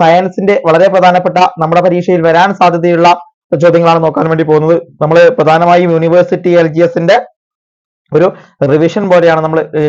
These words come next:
കാര്യങ്ങൾ കൊണ്ടുപോകുന്നത്. നമുക്കറിയാം നെക്സ്റ്റ് വീക്ക് ആണ് പരീക്ഷ. അപ്പൊ അതുമായി ബന്ധപ്പെട്ട കുറച്ച് ചോദ്യങ്ങളാണ്. ഒന്നാമത്തെ ചോദ്യം ഇങ്ങനെയാണ്,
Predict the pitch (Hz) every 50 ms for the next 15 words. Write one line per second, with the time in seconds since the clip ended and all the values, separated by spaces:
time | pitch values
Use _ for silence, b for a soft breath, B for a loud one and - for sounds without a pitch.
0 | 147 151 147 147 151 151 160 170 156 - - - 151 143 143 156 151 160 156 151
1 | 147 151 175 - - _ _ _ - 151 143 147 151 156 165 165 156 147 - -
2 | 170 160 160 151 - 156 156 156 - 139 147 151 143 - 185 - - - _ -
3 | - 151 156 170 175 175 175 175 175 165 175 170 165 170 156 156 147 160 156 160
4 | 160 151 156 160 156 160 170 175 170 165 165 175 180 180 175 175 180 175 165 165
5 | 160 160 160 160 160 156 156